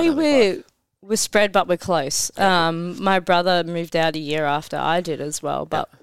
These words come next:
Speaker 2: we still all managed to find a way to
Speaker 1: Mm-hmm.
Speaker 2: keep in contact. And, um, I guess the one thing I love about living outside of home now is that Christmas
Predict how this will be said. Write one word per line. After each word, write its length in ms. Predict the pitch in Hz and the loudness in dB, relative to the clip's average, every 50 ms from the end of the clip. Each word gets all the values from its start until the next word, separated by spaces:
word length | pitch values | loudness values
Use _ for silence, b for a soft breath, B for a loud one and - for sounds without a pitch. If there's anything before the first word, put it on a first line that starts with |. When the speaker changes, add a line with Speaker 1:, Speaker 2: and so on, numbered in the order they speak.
| _ | _
Speaker 2:
we 160 | - 190 202 | -4 -2 -2
still 340 | 196 - - - 190 190 196 | 0 0 0 2 2 4 4
all 280 | 185 175 180 180 180 185 | 4 4 4 4 2 2
managed 580 | 190 170 156 156 156 156 160 160 - - - - | 0 -2 -2 -2 -2 -4 -4 -4 -4 -4 -4 -4
to 320 | - 165 156 160 165 151 139 | -4 -4 -4 -4 -6 -8 -12
find 340 | - - - 170 165 170 | -8 -4 -2 -2 0 0
a 60 | 165 156 | -2 -2
way 160 | 151 147 151 | -2 -2 0
to 240 | 156 156 147 143 151 b b b b b - | 0 -2 -2 -4 -6 b b b b b -18
Speaker 1:
Mm-hmm. 120 | 107 104 | -16 -4
Speaker 2:
keep 240 | 104 - 208 202 196 | 0 0 2 2 0
in 100 | 185 170 | -2 -2
contact. 640 | - 180 160 160 160 - 170 147 147 - - - - | 0 0 0 0 0 -2 -2 -2 -2 -2 -4 -6 -2
And, 520 | - 175 165 160 156 156 156 160 156 - - _ _ _ _ _ _ _ _ - | 0 0 2 2 0 -2 -4 -8 -10 -12 -16 _ _ _ _ _ _ _ _ -8
um, 280 | 180 175 165 160 156 - | -6 -4 -4 -4 -4 -2
I 120 | - 185 196 | -2 -2 0
guess 400 | 196 196 202 220 214 - - b b b b b b b - | 0 0 0 0 0 -2 -6 b b b b b b b 0
the 120 | 220 220 | 2 4
one 180 | 208 196 190 180 | 4 4 2 0
thing 200 | 175 180 180 180 | -2 -2 -2 -2
I 100 | 165 165 | -2 0
love 220 | 156 147 147 151 | 0 0 0 0
about 380 | 165 160 160 151 147 139 127 - _ _ _ _ | 0 0 0 0 0 0 -4 -8 _ _ _ _
living 380 | - 170 156 156 147 156 147 139 | -14 -10 -8 -8 -8 -8 -8 -8
outside 380 | 139 147 - - 156 143 139 | -8 -8 -8 -6 -6 -6 -6
of 80 | 143 - | -6 -8
home 240 | - 147 143 151 151 | -10 -8 -8 -6 -6
now 220 | 139 139 135 135 | -6 -6 -6 -6
is 200 | 143 147 151 - | -6 -6 -6 -4
that 320 | - 147 143 - - - | -4 -6 -6 -8 -10 -16
Christmas 560 | - - - 156 - - 147 147 - - - | -12 -8 -6 -6 -6 -8 -10 -10 -10 -10 -10